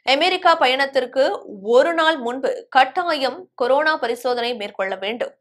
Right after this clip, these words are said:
அதன் பிறகு அந்நாட்டு அரசு அல்லது சுகாதாரத்துறை வழங்கிய சான்றிதழை சமர்ப்பிக்க வேண்டும். இருப்பினும் மாஸ்க் அணிதல், தொற்று பாதித்தவர்களுக்கு கண்காணிப்பு உள்ளிட்டவை நடைமுறையில் இருக்கும் என்று கூறப்படுகிறது.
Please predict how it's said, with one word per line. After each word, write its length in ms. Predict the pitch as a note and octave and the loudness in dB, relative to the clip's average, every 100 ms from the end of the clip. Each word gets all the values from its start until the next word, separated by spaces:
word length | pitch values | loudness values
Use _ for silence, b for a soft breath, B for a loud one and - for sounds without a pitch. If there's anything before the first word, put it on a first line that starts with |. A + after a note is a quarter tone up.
| b b b | b b b
அதன் 280 | A#3+ C#4 C#4 | 4 4 2
பிறகு 240 | C4 C4 B3+ | 2 4 4
அந்நாட்டு 380 | A#3 A#3 B3+ B3+ A#3+ | 2 0 0 2 2
அரசு 260 | A#3 A#3+ B3+ | 2 -2 0
அல்லது 240 | A3+ A3 C4+ F#4+ | 0 -2 -6 -6
சுகாதாரத்துறை 720 | A#3+ B3+ C#4+ C#4+ C#4 C4+ B3+ B3+ | 2 4 6 4 2 0 -4 -2
வழங்கிய 360 | A3+ A#3 A#3 A3+ A3+ | -2 -4 -2 -4 -4
சான்றிதழை 480 | A3 B3 A#3+ A#3+ A3 - | -6 -2 -2 0 -4 -4
சமர்ப்பிக்க 420 | C4 A#3+ A#3+ G3+ F#3+ | -6 -6 -10 -12 -8
வேண்டும். 280 | G3 G#3+ - - b b b | -8 -6 -8 -10 b b b
இருப்பினும் 500 | A#3 C#4+ D4 C4 C4+ F#4 A#3+ | -4 -4 -2 -2 -2 -2 -2
மாஸ்க் 280 | B3+ - D#4 | -2 0 -2
அணிதல், 360 | C#4 C4+ C#4 E4 | 0 0 0 0
தொற்று 240 | C4 C4+ C#4+ | -4 -4 0
பாதித்தவர்களுக்கு 840 | B3+ C4 C4 B3+ B3 A#3+ A#3+ A#3 A#3 | 0 0 -4 -4 -2 -2 -2 -4 -4
கண்காணிப்பு 520 | G#3 A#3 C4+ C4+ C4+ B3+ | -4 -4 -4 -6 -6 -8
உள்ளிட்டவை 420 | G#3+ A3+ A3+ A3+ A3 G3 | -6 -4 -4 -4 -4 -6
நடைமுறையில் 520 | A3 B3 B3 A#3 A3 G#3+ | -6 -6 -8 -8 -12 -12
இருக்கும் 300 | B3+ C#4 B3+ A#3 | -10 -10 -6 -6
என்று 160 | C#4+ F#4 | -8 -12
கூறப்படுகிறது. 640 | G3+ F#3 F3 - G3+ A#3 | -12 -14 -16 -8 -6 -4